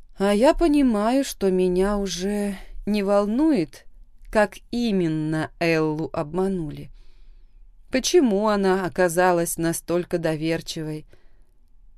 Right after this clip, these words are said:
Да меня уже ничего не волнует, кроме дождливый день, сразу после вечеринки.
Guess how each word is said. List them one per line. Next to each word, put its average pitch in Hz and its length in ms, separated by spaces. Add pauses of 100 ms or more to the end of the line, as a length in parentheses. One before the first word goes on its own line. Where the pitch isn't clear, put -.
Да 202 140
меня 220 340
уже 214 200
ничего 220 540
не 170 120
волнует, 175 840 (920)
кроме 190 720 (1900)
дождливый 190 640
день, 190 540 (800)
сразу 185 500
после 175 360
вечеринки. 160 840